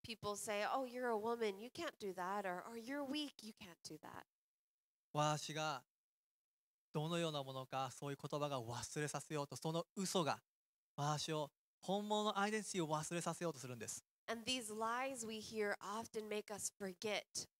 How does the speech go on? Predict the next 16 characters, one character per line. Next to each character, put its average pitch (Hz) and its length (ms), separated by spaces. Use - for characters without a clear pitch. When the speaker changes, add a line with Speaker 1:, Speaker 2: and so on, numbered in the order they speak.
Speaker 1:
our 185 160
identity. 175 600
Speaker 2:
で、 151 120
悪 156 280
魔 151 140
は 143 340
嘘 165 300
を 123 160
私 135 440
に 120 40
吹 - 220
き - 40
込 151 120
み 139 100
ま 135 120
す。 - 180